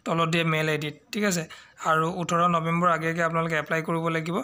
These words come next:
আৰু যদি অধিক তথ্য আছে, জানিবলৈ হয়, তেতিয়াহ'লে তলত দিয়া, আহ, ৱেবছাইটত আপোনালোকে ভিজিট কৰিব লাগিব। আৰু তাতে আপোনালোকে, আহ, ৰিক্ৰুটমেণ্ট ছেকশ্যন পাই যাব, তাতে আপোনালোকে যাই কেনে, আহ, তাতে গ'লে আপোনালোকে, আহ, এডভাৰটাইজমেণ্টটো ডাউনলোড কৰিব পাৰিব।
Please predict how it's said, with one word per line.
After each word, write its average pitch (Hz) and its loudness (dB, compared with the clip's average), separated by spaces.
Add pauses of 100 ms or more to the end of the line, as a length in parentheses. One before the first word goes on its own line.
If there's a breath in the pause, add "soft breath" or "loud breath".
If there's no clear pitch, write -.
(340 loud breath)
আৰু 175 0
যদি 170 0
অধিক 175 0
তথ্য 185 -2
আছে, 175 2
জানিবলৈ 165 0
হয়, 180 2
তেতিয়াহ'লে 170 0
তলত 165 -2
দিয়া, 170 2
আহ, 160 0
ৱেবছাইটত 175 0
আপোনালোকে 175 2
ভিজিট 156 -2
কৰিব 165 0
লাগিব। 151 -4 (420 loud breath)
আৰু 160 2
তাতে 160 2
আপোনালোকে, 170 2
আহ, 175 -2
ৰিক্ৰুটমেণ্ট 165 2
ছেকশ্যন 175 0
পাই 165 0
যাব, 185 -2 (160)
তাতে 165 0
আপোনালোকে 165 0
যাই 156 0
কেনে, 165 0 (540 loud breath)
আহ, 170 0
তাতে 170 2
গ'লে 196 4
আপোনালোকে, 185 4
আহ, 170 2
এডভাৰটাইজমেণ্টটো 170 2
ডাউনলোড 156 0
কৰিব 160 -4
পাৰিব। 160 -2